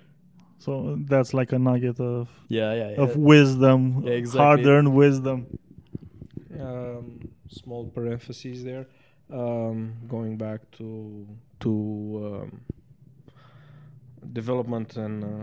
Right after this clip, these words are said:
Speaker 3: what I always try to, to work with other teams. I, I always said, "Listen,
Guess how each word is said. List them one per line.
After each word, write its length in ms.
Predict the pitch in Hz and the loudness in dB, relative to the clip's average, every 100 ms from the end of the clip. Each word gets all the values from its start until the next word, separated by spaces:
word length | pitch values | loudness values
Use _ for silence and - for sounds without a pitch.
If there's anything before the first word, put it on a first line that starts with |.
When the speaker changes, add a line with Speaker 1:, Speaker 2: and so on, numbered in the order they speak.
| 104 107 - | -14 -16 -16
Speaker 3:
what 240 | 120 113 | -12 -10
I 80 | 117 | -6
always 400 | 120 127 120 - | -6 -6 -8 -10
try 300 | - 123 117 | -10 -6 -6
to, 640 | 107 - 117 110 107 110 104 | -8 -14 -12 -12 -12 -12 -14
to 100 | - | -14
work 400 | 110 110 113 113 | -12 -6 -6 -4
with 160 | 110 - | -8 -8
other 200 | 113 110 | -8 -8
teams. 340 | - 117 110 | -8 -6 -6
I, 40 | 117 | -6
I 40 | |
always 440 | 123 120 117 117 | -6 -6 -6 -6
said, 300 | - 120 113 | -8 -8 -8
"Listen, 520 | 123 127 120 117 110 | -8 -8 -8 -8 -10